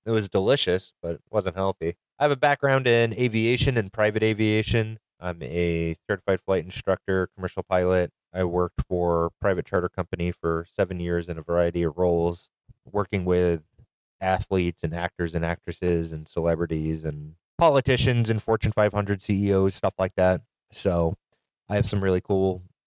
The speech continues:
stories and, and stuff that, you know, might, might make for cool discussions or content one day. Uh, I'm into classic cars, old cars, fun cars, quirky cars. I'm,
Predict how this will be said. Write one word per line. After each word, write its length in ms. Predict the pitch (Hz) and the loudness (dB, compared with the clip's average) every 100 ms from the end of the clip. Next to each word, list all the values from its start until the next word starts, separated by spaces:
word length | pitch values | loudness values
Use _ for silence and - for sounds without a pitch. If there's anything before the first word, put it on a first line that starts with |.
| _ _ | _ _
stories 720 | - - - 101 101 98 92 | -6 -4 0 2 2 2 0
and, 380 | 90 85 87 85 - | 0 0 0 -2 -6
and 160 | 104 95 | -4 -4
stuff 400 | - 101 95 - - | -2 0 0 -2 0
that, 240 | 90 90 107 | 0 0 -2
you 100 | 92 | -2
know, 140 | 90 | -2
might, 260 | 95 92 92 _ 98 | -2 -2 -4 _ -4
might 240 | 104 98 | -2 0
make 180 | 101 92 - | -2 -2 -4
for 100 | 95 - | -4 -2
cool 280 | 95 92 - _ _ _ - | 0 -2 -6 _ _ _ -10
discussions 760 | - - 98 - 95 98 - | -6 -2 -2 -4 -8 -10 -6
or 120 | 92 | -6
content 560 | - 101 95 - 95 78 | -4 -4 -4 -4 -8 -4
one 180 | 98 92 | -4 0
day. 300 | 92 92 - _ _ _ _ _ _ | 0 0 -4 _ _ _ _ _ _
Uh, 260 | 85 80 78 | -6 -4 -4
I'm 120 | 101 | -2
into 180 | 107 101 | -2 -4
classic 420 | - 101 - 98 | -2 -2 -2 -6
cars, 460 | 107 101 101 101 98 | 0 2 2 -2 -6
old 340 | 104 107 98 | -2 -2 -2
cars, 580 | 104 95 98 95 92 - _ _ _ | 0 2 2 0 -6 -18 _ _ _
fun 200 | - 101 | -4 -4
cars, 280 | 98 98 98 | -2 -2 -2
quirky 320 | - 101 - | -4 -6 -4
cars. 420 | 98 98 95 98 98 | -2 0 0 0 -2
I'm, 200 | 101 | -4